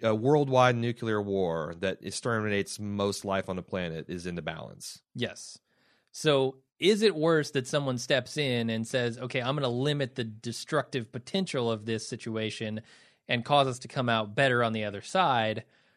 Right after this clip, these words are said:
Speaker 2: Uh, is, is that wrong of him to do? And that's a question that the movie asks and that I think you're supposed to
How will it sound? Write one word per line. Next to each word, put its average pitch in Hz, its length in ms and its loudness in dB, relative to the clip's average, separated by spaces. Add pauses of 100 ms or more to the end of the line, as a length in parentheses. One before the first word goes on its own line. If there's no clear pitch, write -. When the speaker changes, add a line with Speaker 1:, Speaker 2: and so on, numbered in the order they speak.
(320)
Speaker 2:
Uh, 110 280 0
is, 131 320 -6
is 147 180 -2
that 135 360 4
wrong 123 340 2
of 107 80 -6
him 107 160 -8
to 104 100 -12
do? 98 380 -8
And 131 100 -2
that's 156 200 2
a 175 40 0
question 151 400 0
that 123 80 -8
the 127 60 -6
movie 120 320 -4
asks 113 420 -2
and 117 140 -4
that 110 80 -2
I - 20 -2
think 107 220 -6
you're 123 280 0
supposed 117 500 -4
to 110 360 -4